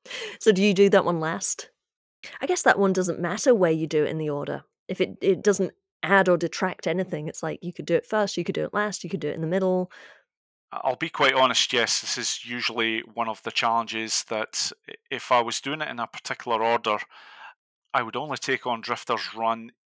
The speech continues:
Speaker 2: i-, in order to get the, the rep points for the actual challenge itself, which basically the more rep points that you actually get, um,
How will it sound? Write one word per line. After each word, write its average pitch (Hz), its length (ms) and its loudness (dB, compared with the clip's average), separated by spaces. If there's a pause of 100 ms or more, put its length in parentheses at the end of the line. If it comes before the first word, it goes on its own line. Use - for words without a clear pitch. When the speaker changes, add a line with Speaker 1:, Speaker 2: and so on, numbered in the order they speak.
(160)
Speaker 2:
i-, - 60 -20 (120)
in 113 140 -8
order 113 260 -4
to - 320 -8
get - 480 -6 (180)
the, 104 480 -8 (1500)
the 113 80 -8
rep 110 260 0
points - 540 -4 (200)
for 113 360 -2
the 107 100 -6
actual 110 300 -6
challenge 110 400 -4
itself, - 560 -2 (440)
which 113 440 2
basically 117 480 0
the 110 100 -10
more 123 200 0
rep 117 260 0
points 117 360 -4
that 120 140 -10
you 113 100 -6
actually 110 440 -4
get, - 480 -2 (540)
um, 107 520 -4